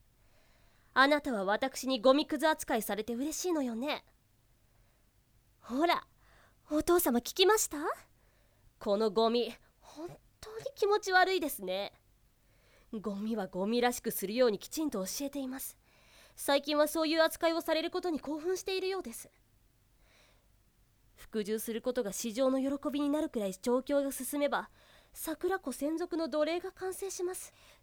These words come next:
使えないゴミくずを調教によって使えるゴミくずに変える。桜子はこのゴミで練習して、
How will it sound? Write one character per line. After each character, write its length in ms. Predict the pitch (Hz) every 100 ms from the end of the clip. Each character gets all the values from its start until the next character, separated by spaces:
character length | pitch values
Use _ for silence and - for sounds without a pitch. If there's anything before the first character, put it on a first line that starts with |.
| _
使 400 | - - - 214
え 80 | 240
な 140 | 240 254
い 60 |
ゴ 120 | 240
ミ 140 | 240 254
く 120 | 269
ず 100 | 247
を 80 | 180
調 260 | - 269
教 180 | 277 285
に 100 | 277
よ 80 | 277
っ 20 |
て 140 | 277 277
使 360 | - - 349
え 60 | 392
る 80 | 392
ゴ 160 | 359
ミ 100 | 349
く 140 | 359 392
ず 100 | 359
に 140 | 214 -
変 220 | 214 226
え 40 |
る。 120 | 226 - - _ _ _ _ _ _ _ _ _
桜 500 | - 277 247 262 262
子 120 | 285 262
は 120 | 185
こ 160 | 190 202
の 120 | 247
ゴ 120 | 269
ミ 120 | 277
で 100 | 294
練 200 | 208 220
習 180 | 247 285
し 80 | 285
て、 220 | - 285